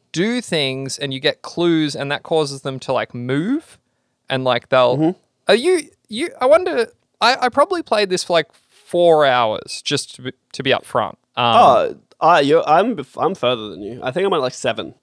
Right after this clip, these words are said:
Speaker 1: Okay, yeah.
Speaker 2: Uh, so I, you keep going,
Speaker 1: Is that,
Speaker 2: actually.
Speaker 1: that
Speaker 2: Keep,
Speaker 1: correct?
Speaker 2: keep
Speaker 1: Is that
Speaker 2: Um,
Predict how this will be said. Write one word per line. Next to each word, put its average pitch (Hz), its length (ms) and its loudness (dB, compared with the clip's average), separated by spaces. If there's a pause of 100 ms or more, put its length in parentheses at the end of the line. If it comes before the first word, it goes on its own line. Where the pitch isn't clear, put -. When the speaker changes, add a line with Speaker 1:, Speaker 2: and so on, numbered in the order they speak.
Speaker 1:
Okay, 202 320 4
yeah. 143 320 4 (360)
Speaker 2:
Uh, 131 300 0
so 160 260 4
I, 165 220 4 (140)
you 294 140 2
keep 247 160 -2
going, - 100 0
Speaker 1:
Is 214 80 0
that, 277 180 6
Speaker 2:
actually. 180 60 2
Speaker 1:
that 226 160 6
Speaker 2:
Keep, - 60 -20
Speaker 1:
correct? 202 260 4
Speaker 2:
keep 220 120 2 (340)
Speaker 1:
Is 196 160 0
that 185 240 4 (120)
Speaker 2:
Um, 208 220 6